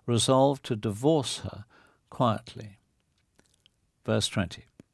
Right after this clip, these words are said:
"But as he considered these things, behold, an angel of the Lord appeared to him in a dream, saying, 'Joseph, son of David, do not fear to take Mary as your wife, for that which is conceived in her is from the Holy Spirit.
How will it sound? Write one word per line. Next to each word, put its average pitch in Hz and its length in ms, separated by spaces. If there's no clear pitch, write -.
"But 104 140
as 208 240
he 120 120
considered 123 560
these - 300
things, 101 300
behold, 147 600
an 107 160
angel 123 380
of 98 80
the 110 100
Lord 107 240
appeared 131 340
to 123 80
him 143 160
in 135 60
a 147 100
dream, 135 380
saying, 110 360
'Joseph, 135 440
son 113 280
of 95 100
David, 110 400
do 269 160
not 117 260
fear 104 440
to - 140
take 104 260
Mary 113 480
as 120 240
your 139 200
wife, 104 480
for 131 140
that 208 200
which 151 220
is 117 160
conceived 151 500
in 90 120
her 95 200
is 110 220
from 123 380
the 135 80
Holy 98 360
Spirit. - 520